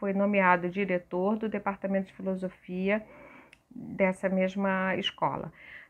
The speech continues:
Também leciona cursos no Colégio Internacional de Filosofia. Foi discípulo de Louis Althusser, influenciado por seus primeiros trabalhos epistemológicos, né, que é um grande difusor,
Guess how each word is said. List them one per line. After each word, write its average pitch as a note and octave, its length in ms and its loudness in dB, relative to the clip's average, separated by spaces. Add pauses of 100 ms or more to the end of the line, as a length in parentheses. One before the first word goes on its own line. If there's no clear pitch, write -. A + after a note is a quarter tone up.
(100)
Também A#3+ 560 6
leciona G3+ 1080 4
cursos F3+ 640 -2
no F#3+ 560 2
Colégio F#3+ 560 8
Internacional F#3+ 720 -2
de F3 80 -10
Filosofia. F3+ 880 -4
Foi G#3 140 -2
discípulo G3 600 -4
de F#3 300 -2
Louis F#3+ 420 2
Althusser, F#3+ 840 4 (640)
influenciado G#3+ 680 2
por G3+ 180 -8
seus G3+ 200 -4
primeiros G3 520 2
trabalhos F#3+ 560 2
epistemológicos, G3+ 1300 0
né, F3+ 160 -2
que F3 120 -6
é F#3+ 60 2
um F#3+ 100 0
grande F#3 380 2
difusor, F#3 580 0